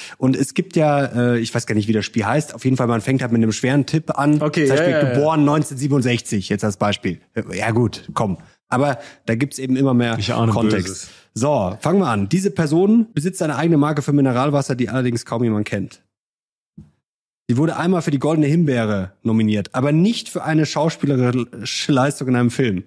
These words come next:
Speaker 1: Also er ist kein Schauspieler. Die Person war der erste Mensch,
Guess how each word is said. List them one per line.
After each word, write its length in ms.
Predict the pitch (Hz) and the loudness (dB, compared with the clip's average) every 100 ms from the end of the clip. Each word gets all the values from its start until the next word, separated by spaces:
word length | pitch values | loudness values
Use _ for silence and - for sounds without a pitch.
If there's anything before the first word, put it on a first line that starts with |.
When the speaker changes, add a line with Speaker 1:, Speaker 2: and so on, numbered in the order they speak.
| _ - | _ -8
Speaker 1:
Also 180 | 107 | -4
er 60 | 110 | -2
ist 100 | - | -2
kein 200 | - 120 | -2 0
Schauspieler. 460 | 117 107 - - - _ _ _ _ _ _ _ _ _ _ _ _ _ _ _ _ _ _ _ - | 0 -2 -2 -8 -10 _ _ _ _ _ _ _ _ _ _ _ _ _ _ _ _ _ _ _ -8
Die 60 | 117 | -4
Person 340 | 123 135 151 | -2 0 2
war 80 | 139 | 0
der 100 | 123 | -2
erste 280 | 147 160 135 | -4 -4 0
Mensch, 500 | 135 175 180 - | 2 2 0 -6